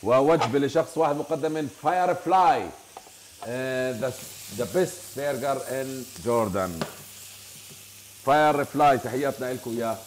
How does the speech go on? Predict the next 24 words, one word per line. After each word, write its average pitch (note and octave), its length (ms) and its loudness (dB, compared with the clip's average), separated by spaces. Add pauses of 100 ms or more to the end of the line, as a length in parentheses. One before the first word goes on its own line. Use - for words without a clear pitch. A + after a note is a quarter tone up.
(300)
فاير B2 180 0
فلاي، A#2+ 280 -4
عمال A#2 300 -4
فاير A2 220 -4
فلاي C3 360 -2
وإدارة G#2+ 480 -4
فاير G#2 200 -6
فلاي C#3+ 440 0 (440)
في A2 120 -6
كافة C#3 320 -2
فروع C3 360 -4
في A2+ 180 -6
جميع A#2+ 160 -8
أنحاء A2 280 -8
العالم G#2+ 320 -4
في G#2+ 200 -8
أربع G#2 360 -4 (360)
قارات F#2+ 420 -4 (100)
وأربعتاشر F#2 680 -10
دولة C#3 380 -6
وسبعة G#2 320 -6
وخمسين F#2+ 340 -10
فرع F#2+ 220 -8
منتشرات F2 560 -12